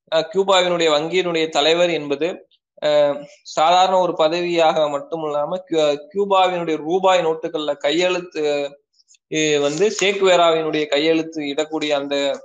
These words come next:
பொறுப்புகளுக்கு செல்றாரு. போனதுக்கு அப்புறம் அவர் வந்து சில முக்கியமான முடிவுகள்லாம் சேக்குவேரா வந்து அப்பயே எடுக்கிறாரு. ஏன்னா வங்கிகளை பூரா முதல்ல வந்துட்டு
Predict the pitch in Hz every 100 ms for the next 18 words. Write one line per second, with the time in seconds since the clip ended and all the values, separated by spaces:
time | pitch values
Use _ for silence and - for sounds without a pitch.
0 | _ 151 165 165 160 147 151 139 139 143
1 | 165 - _ _ - 170 202 208 185 175
2 | 196 190 165 151 156 175 170 160 165 156
3 | 170 226 220 190 202 202 175 180 170 156
4 | 156 165 147 - - _ _ _ _ _
5 | _ _ _ _ _ _ _ _ _ _
6 | - 214 208 180 165 151 165 151 139 175
7 | 175 156 151 151 143 131 - _ _ -
8 | 185 202 180 165 143 139 - _ _ -
9 | - 165 226 240 226 208 175 175 185 180
10 | 160 156 165 151 143 143 170